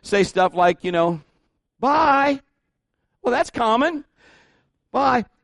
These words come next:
If you're hungry, get something to eat, okay? If you're tired, pull over, okay?" You'd expect those things. Moms and dads don't say things like, "Hey, take chances.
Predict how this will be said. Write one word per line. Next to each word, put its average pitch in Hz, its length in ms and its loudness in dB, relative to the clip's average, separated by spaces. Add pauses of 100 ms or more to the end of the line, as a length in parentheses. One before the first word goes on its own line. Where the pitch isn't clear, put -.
If 302 180 -6
you're 302 140 2
hungry, 311 600 2
get 233 220 -6
something 285 420 -2
to 320 80 -2
eat, 302 540 -2 (400)
okay? 240 280 2
If - 1120 -20
you're 240 80 -2
tired, 285 640 4
pull 277 280 6
over, 262 580 6
okay?" 208 480 -2 (680)
You'd 311 240 0
expect - 500 -2
those 247 200 6
things. 196 240 -4 (220)
Moms 294 520 2
and 262 120 -4
dads 269 340 2
don't 233 200 0
say 226 220 2
things 214 320 -4
like, 196 320 0 (320)
"Hey, 285 420 2 (1200)
take 277 260 0
chances. 320 840 -2